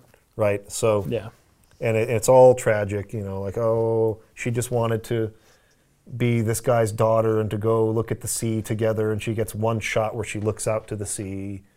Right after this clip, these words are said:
Speaker 2: And she says
Speaker 1: And
Speaker 2: that it's beautiful,
Speaker 1: yeah,
Speaker 2: something
Speaker 1: and
Speaker 2: like that,
Speaker 1: dies,
Speaker 2: and
Speaker 1: right? And it's like, "Oh, isn't that tragic?"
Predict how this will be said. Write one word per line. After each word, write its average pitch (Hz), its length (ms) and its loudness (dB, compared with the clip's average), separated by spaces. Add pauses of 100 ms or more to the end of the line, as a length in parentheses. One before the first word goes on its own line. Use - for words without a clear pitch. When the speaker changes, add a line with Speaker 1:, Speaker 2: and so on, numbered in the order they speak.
(240)
Speaker 2:
And 113 160 -6
she 117 120 -6
says 107 320 -2
Speaker 1:
And 113 60 -4
Speaker 2:
that 107 80 -4
it's 104 180 -10
beautiful, 110 500 -12
Speaker 1:
yeah, 104 180 -2
Speaker 2:
something 92 120 -2
Speaker 1:
and 90 120 -6
Speaker 2:
like 87 60 -6
that, 101 60 0 (120)
Speaker 1:
dies, 110 140 -10
Speaker 2:
and 117 80 -16 (200)
Speaker 1:
right? 95 220 -2 (340)
And 107 120 -4
it's 98 100 -4
like, 101 140 -2
"Oh, 107 340 6
isn't 98 120 -4
that 95 100 -6
tragic?" 87 340 -8